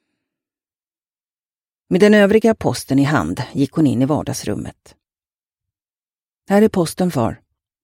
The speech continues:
sa hon och neg. De såg upp från sina göromål.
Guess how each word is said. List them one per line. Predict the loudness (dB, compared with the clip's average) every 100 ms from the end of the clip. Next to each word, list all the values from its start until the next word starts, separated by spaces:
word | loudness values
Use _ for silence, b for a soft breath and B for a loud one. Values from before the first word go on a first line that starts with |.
| _ _ _
sa | -8 -6
hon | -4
och | -6
neg. | -8 -12 _ _ _ _ _ _ _ _ _ _ _ _ _
De | -6 -4
såg | -2 -2
upp | -2 -4
från | -6
sina | -2 0 0
göromål. | -2 -4 -6 -8 -10